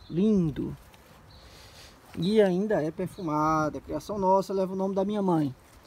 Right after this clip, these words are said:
Nós desenvolvemos, é, algumas variegatas, pessoal. Algumas variegatas e lançamos no mercado duas delas, tá?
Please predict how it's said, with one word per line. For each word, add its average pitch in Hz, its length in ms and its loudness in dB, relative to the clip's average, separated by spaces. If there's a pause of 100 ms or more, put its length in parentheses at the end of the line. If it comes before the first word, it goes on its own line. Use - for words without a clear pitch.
(460)
Nós 190 180 6
desenvolvemos, 233 920 4 (320)
é, 180 480 4
algumas 220 480 6
variegatas, 185 720 4
pessoal. 131 480 -6 (1120)
Algumas 165 400 0
variegatas 165 880 0 (440)
e 202 580 -4
lançamos 226 460 2
no 233 40 0
mercado 214 720 4 (160)
duas 226 380 2
delas, 170 520 6
tá? 214 280 4